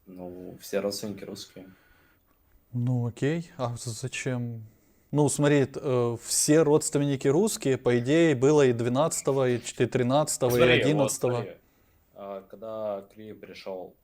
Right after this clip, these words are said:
Speaker 1: к России, а, логично, что он, ну, н-, никуда не уйдёт больше.
Speaker 2: Э, во-первых, он не при-, не пришёл к России. Во-вторых, логичного в этом ничего
Speaker 1: Ну.
Speaker 2: нету. А в-третьих, мы же не об этом говорим абсолютно. Ты куда-то забегаешь вперёд.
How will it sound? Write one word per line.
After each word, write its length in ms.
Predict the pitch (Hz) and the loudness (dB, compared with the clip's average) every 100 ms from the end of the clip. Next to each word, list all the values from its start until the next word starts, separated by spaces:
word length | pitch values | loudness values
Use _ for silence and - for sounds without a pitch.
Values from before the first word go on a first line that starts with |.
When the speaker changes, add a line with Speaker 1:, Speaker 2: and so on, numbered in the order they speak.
| _ | _
Speaker 1:
к 60 | |
России, 520 | 98 92 127 151 175 170 _ _ _ _ _ _ | -16 -14 -14 -16 -16 _ _ _ _ _ _ _
а, 360 | 98 92 - - _ _ _ _ - | -14 -12 -14 -18 _ _ _ _ -16
логично, 400 | 107 123 139 143 | -12 -10 -8 -10
что 200 | - 117 | -6 -6
он, 260 | 107 104 | -6 -8
ну, 120 | 113 101 | -8 -10
н-, 260 | 92 92 104 | -10 -12 -12
никуда 320 | 101 120 117 | -10 -6 -4
не 120 | 113 | -4
уйдёт 280 | 107 101 - | -6 -8 -8
больше. 440 | 90 82 - - _ _ _ _ _ _ _ _ _ _ _ _ | -14 -14 -16 -18 _ _ _ _ _ _ _ _ _ _ _ _
Speaker 2:
Э, 460 | _ 135 123 120 120 123 | _ -20 -12 -10 -10 -10
во-первых, 460 | 123 151 170 156 | -2 2 2 2
он 120 | 147 143 | 0 -2
не 80 | |
при-, 220 | 139 139 135 | 0 0 0
не 140 | 131 | -2
пришёл 440 | 139 127 - 123 | -4 -4 -4 -4
к 80 | 117 | -4
России. 460 | 135 127 - 143 139 | -4 -4 -4 -4 -2
Во-вторых, 520 | 131 - 147 156 151 | -4 -4 0 0 2
логичного 640 | 135 131 147 - 135 127 | 0 0 0 -2 -2 -2
в 60 | 135 | -2
этом 260 | 143 - | -4 -4
ничего 280 | 131 123 135 | -4 -4 -4
Speaker 1:
Ну. 60 | 127 | -4
Speaker 2:
нету. 360 | 131 110 151 151 | -2 -2 -2 -4
А 60 | |
в-третьих, 420 | 127 151 160 156 147 | -4 0 0 0 0
мы 120 | 143 | -2
же 80 | 143 | 0
не 60 | |
об 120 | 151 | 0
этом 240 | 156 151 139 | 0 0 -2
говорим 380 | 143 151 175 156 | -2 -2 -2 -2
абсолютно. 560 | - 135 127 123 123 | -2 -2 -2 -2 -6
Ты 140 | - 135 | -6 -4
куда-то 360 | 143 135 135 | 0 -2 -2
забегаешь 500 | 120 127 127 135 131 | -4 -2 -2 -2 -2
вперёд. 420 | - 131 127 120 | -4 -4 -4 -6